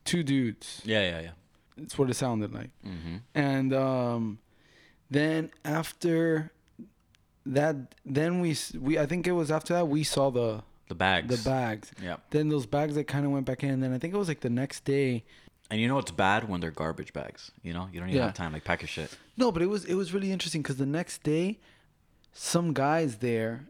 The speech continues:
Speaker 1: and then, like, leaves talking to her 'cause, like, when they're leaving, I just hear, like, uh, "All right, thank you, thank you, bye, bye, bye," and they leave.
Speaker 2: Mm.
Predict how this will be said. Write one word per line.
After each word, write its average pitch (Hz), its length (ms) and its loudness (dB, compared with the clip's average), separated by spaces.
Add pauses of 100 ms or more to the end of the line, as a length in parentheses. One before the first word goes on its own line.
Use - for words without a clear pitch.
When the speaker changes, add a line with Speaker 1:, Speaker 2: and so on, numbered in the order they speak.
(120)
Speaker 1:
and 135 220 0
then, 131 260 0
like, 120 340 -2 (300)
leaves 131 460 2
talking 147 360 -2
to 120 80 -2
her 120 240 0
'cause, 110 200 -6
like, 107 280 -6
when 120 180 -2
they're 117 140 0
leaving, 127 480 -2 (260)
I 104 120 -4
just 123 220 -4
hear, 131 160 0
like, 120 220 -2
uh, 110 280 0 (420)
"All 233 160 0
right, 196 240 0
thank 208 280 -4
you, 208 120 -4
thank 208 260 -2
you, 202 140 2
bye, 190 300 2
bye, 170 200 -2
bye," 160 160 -4
and 131 200 0
they 110 80 0
leave. 127 320 0 (140)
Speaker 2:
Mm. 92 220 -4